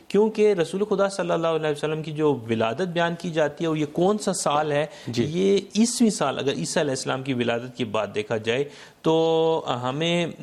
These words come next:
Speaker 1: روایات میں ملتا ہے، مثلاً تبری دیکھیں یا جناب کچھ اور،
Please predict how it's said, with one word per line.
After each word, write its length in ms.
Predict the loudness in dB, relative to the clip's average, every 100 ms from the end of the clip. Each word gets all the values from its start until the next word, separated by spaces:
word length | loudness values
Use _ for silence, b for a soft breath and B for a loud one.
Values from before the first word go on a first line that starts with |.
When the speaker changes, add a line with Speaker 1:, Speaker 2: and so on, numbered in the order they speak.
| 0
Speaker 1:
روایات 560 | 2 2 2 0 -2
میں 180 | -4 -2
ملتا 420 | 0 -2 0 -2
ہے، 100 | -2
مثلاً 360 | -2 -2 -4 -2
تبری 320 | -2 0 -2
دیکھیں 440 | -2 -4 -6 -6
یا 400 | -2 0 0 -2 -6 -10 -10
جناب 400 | -6 -2 -2 -4 -6
کچھ 200 | -6 0
اور، 140 | 0